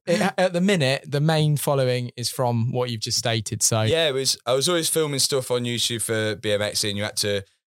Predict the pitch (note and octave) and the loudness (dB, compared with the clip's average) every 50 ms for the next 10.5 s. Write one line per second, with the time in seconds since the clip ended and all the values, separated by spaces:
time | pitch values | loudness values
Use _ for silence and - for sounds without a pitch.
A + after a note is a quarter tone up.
0 | _ _ _ _ _ - A#2 - - A2 G#2+ G#2+ G#2 G#2 G2+ G2+ G2+ G2+ G2 G2 | _ _ _ _ _ -4 -4 -2 0 -2 -2 -2 -2 -2 -2 -2 -2 -2 -2 -2
1 | G2 G2 G2 G2 F#2+ F#2+ F#2+ F#2+ - _ _ _ - - _ _ _ _ _ - | -2 -2 -2 -4 -4 -6 -8 -10 -12 _ _ _ -20 -20 _ _ _ _ _ -12
2 | - - A2 G#2 F#2 - - - B2 A#2 A2+ A2 - G#2+ - A#2 - - A2+ G#2 | -6 -4 -2 0 0 0 0 0 -2 0 0 0 0 2 0 0 0 -2 -2 0
3 | G#2 G#2 G#2 F#2+ G#2 G#2 G2+ G2 - A2 G#2+ G2+ - A#2 A2+ G#2+ - A2+ G#2 - | 0 0 0 0 0 0 0 0 -2 -4 -4 -2 -2 -2 -2 -2 -4 -6 -4 -4
4 | A#2 A2 G2 - - A2 A2+ A2+ G2+ A2 - - - G#2 G2+ F#2+ - _ - - | -6 -4 -2 -2 -2 -2 -2 -4 -4 -4 -4 -4 -4 -4 -4 -6 -8 _ -20 -14
5 | - - A#2 A2+ A2 G#2+ G#2 G#2 - G#2 A2 G#2 G#2 G#2 G2+ G2+ _ _ _ _ | -6 -4 -2 -2 0 -2 -4 -4 -4 -2 -2 0 0 -2 -4 -6 _ _ _ _
6 | _ _ _ _ _ _ - C#3+ C#3 C#3+ C#3 C3+ B2+ A#2 C#3+ C#3 C3 C3 A#2+ B2 | _ _ _ _ _ _ -6 -4 -2 0 2 0 0 0 0 0 0 0 0 0
7 | B2+ B2+ A#2+ A#2 - - C#3 C3 - - - B2+ A#2 - - B2 G#2 - A2+ - | 0 -2 -2 -2 -2 -2 -2 -2 -2 -2 -2 0 0 0 0 -2 -2 -2 -2 0
8 | - - C#3 B2+ B2+ B2+ A#2 C3 A#2 - C3 B2 A#2 A2+ G#2+ - A#2+ - - A#2+ | 0 2 0 0 0 -2 -2 -4 -2 -4 -4 -4 -4 -4 -4 -2 -2 0 -2 -2
9 | A2+ G#2 - - A#2 G#2+ G#2 A#2 G#2+ G#2 G#2+ B2+ A#2+ A#2+ A#2+ A2 G2+ - - G#2+ | 0 -2 0 0 -2 -2 -4 -6 -6 -4 -4 -4 -4 -2 -4 -4 -4 -4 -2 -2
10 | G#2 F#2 - B2 C3 C#3 C#3 C#3 C3 | -2 -2 -2 -2 -2 -2 -2 -4 -6